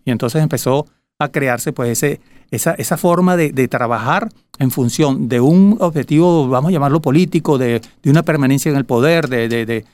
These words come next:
de sembrarse allí para siempre, los demás no, no, no sirven, los únicos somos nosotros. Toda esta filosofía que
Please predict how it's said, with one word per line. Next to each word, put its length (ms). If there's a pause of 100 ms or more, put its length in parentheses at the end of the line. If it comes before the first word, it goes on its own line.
(160)
de 100
sembrarse 540
allí 160
para 240
siempre, 480
los 180
demás 300
no, 400
no, 340
no 400
sirven, 400
los 80
únicos 280
somos 200
nosotros. 380
Toda 100
esta 160
filosofía 540
que 220